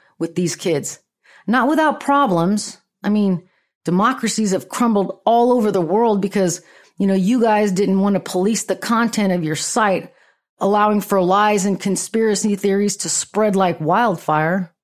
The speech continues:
Ain't that right, Mister Zuckerberg? And Sheryl Sandberg, where the hell are you, man? You could have leaned in here and placed some restrictions on that shit before it got way out of hand.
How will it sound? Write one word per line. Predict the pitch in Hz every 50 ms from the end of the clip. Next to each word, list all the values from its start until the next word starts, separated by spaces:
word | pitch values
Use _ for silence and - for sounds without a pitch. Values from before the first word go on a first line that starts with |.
| _ _ _ _ _ _ _ _ _ _ _ _
Ain't | - 220 208
that | 262 240 -
right, | - 214 226 240 - -
Mister | 233 233 - - 240
Zuckerberg? | 220 196 233 220 - 240 202 220 220 220 233 - - - _ _ _ _ _ _ _ _ _ _ _ _ _
And | - 247 240
Sheryl | - - 285 302 311 294
Sandberg, | 294 294 - 262 277 277 269 240 277 277 269 240 214 - _ _ _ _ _ _ _ _ _ _ _ _ _ _ _ _ _ _
where | - 311 320
the | 302 269
hell | 214 220 247 262
are | 262 240
you, | 226 240 262 269
man? | 254 247 247 254 269 269 262 - - - _ _ _ _ _ _ _ _ _ _ _ _ _ _ -
You | 254
could | - - 277 269
have | 269
leaned | 226 208 208 240 254 262 269 269 262 254
in | 269 277 262 262
here | 220 214 220 220 226 233 233
and | 220 175 160 165 - - - - - _ _ -
placed | - - 247 247 240 -
some | - 240 226
restrictions | 196 185 - - - 254 262 262 - 240 220 190
on | 214 202 202
that | 208 202 170 -
shit | - - 240 202 -
before | 175 185 - - 208 208
it | 196
got | 185 202 180 151
way | 160 185 202 208 202 202
out | 208 202
of | 185 180
hand. | 185 214 220 202 156 127 104 -